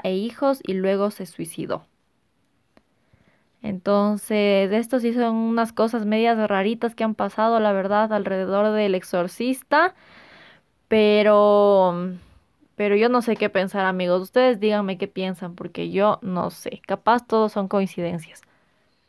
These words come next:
Y en primer lugar está The Omen. Alrededor de esta película también han sucedido varios eventos extraños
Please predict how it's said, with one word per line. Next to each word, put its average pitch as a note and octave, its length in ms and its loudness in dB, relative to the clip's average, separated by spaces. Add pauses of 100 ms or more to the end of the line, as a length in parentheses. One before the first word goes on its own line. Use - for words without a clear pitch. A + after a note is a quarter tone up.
(480)
Y C#4+ 180 4
en C4 140 2
primer A3+ 360 4
lugar G#3 340 4
está G3 420 0
The F3+ 220 2
Omen. F3 340 -6 (560)
Alrededor A#3+ 600 6
de B3 240 6
esta A#3+ 360 0
película A3+ 540 2
también G3 340 -2
han G#3+ 120 -2
sucedido G3 640 -2
varios G3+ 480 2
eventos G3 500 -4
extraños F#3+ 800 -6